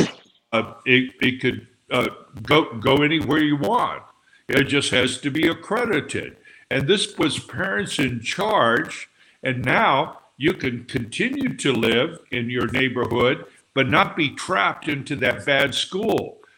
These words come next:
Many people will come into many neighborhoods, offer good quality local education that's not available, so that you don't have to leave East Los Angeles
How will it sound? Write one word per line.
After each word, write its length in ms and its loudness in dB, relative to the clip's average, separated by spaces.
Many 360 2
people 460 -6
will 180 -2
come 260 -4
into 280 -4
many 320 -2
neighborhoods, 880 -4
offer 380 2
good 400 0
quality 560 4
local 500 0
education 800 -4
that's 260 -6
not 240 0
available, 680 -2
so 240 2
that 280 0
you 80 2
don't 280 0
have 420 -4
to 120 0
leave 600 0
East 300 2
Los 340 2
Angeles 720 -4